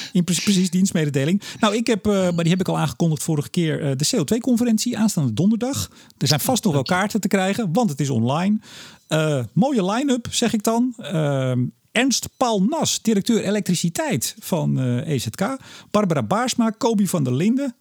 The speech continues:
Speaker 1: jou wel bekend. Ehm, Gert-Jan Langhorst, eh, André Fay, wetenschap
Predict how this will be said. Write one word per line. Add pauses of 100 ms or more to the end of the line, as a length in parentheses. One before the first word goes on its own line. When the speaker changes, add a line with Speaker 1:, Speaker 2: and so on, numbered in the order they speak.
(100)
Speaker 1:
jou
wel
bekend. (580)
Ehm,
Gert-Jan
Langhorst,
eh,
André
Fay,
wetenschap